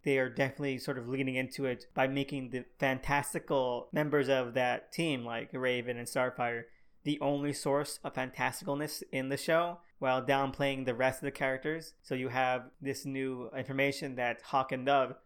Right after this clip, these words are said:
who are somewhat mystical based, just straight up vigilantes, and that their suits are solely just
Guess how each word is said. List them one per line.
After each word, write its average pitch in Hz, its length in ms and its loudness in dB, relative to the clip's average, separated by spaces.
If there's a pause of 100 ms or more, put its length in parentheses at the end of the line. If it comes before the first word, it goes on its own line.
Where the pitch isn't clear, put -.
who 147 380 2
are 160 320 8
somewhat 147 580 -2
mystical 147 520 -4
based, 180 580 -2 (160)
just 147 220 0
straight 143 280 4
up 135 320 2
vigilantes, 135 680 0
and 127 260 -4
that 123 160 0
their 123 140 -6
suits - 560 -2 (120)
are 127 160 2
solely 139 640 0
just 127 500 -2